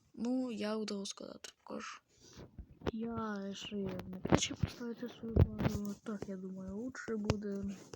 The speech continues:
безопасно. Машину я, конечно же, не зміг. Мені під цю штуку вже прийшлося по частям щось збирати.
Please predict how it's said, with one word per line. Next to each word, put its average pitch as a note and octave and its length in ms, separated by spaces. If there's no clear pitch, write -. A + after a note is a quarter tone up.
безопасно. G3 880
Машину A3 460
я, G3+ 80
конечно G3+ 480
же, G3 80
не G#3+ 160
зміг. B3 340
Мені A3 240
під - 140
цю A3 140
штуку A3+ 340
вже A3 220
прийшлося G3+ 580
по G#3+ 60
частям G3+ 460
щось G#3 260
збирати. A3 640